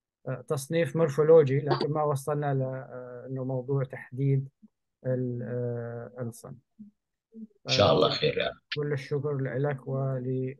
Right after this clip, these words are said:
Speaker 1: آه، ملاحظاتك. آه، نعم. في أي مداخلة، أي ملاحظة،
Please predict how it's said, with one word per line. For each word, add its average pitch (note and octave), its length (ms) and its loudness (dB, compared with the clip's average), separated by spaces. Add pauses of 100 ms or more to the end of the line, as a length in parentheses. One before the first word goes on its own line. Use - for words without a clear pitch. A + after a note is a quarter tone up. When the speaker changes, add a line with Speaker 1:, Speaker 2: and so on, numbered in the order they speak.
Speaker 1:
آه، A#2+ 600 -12 (260)
ملاحظاتك. B2+ 1040 -4 (140)
آه، B2 760 -4 (680)
نعم. A#2 200 -8 (1900)
في C#3 240 -4
أي D3 200 -2
مداخلة، D#3 720 0
أي C#3 200 -4
ملاحظة، C#3 1000 -2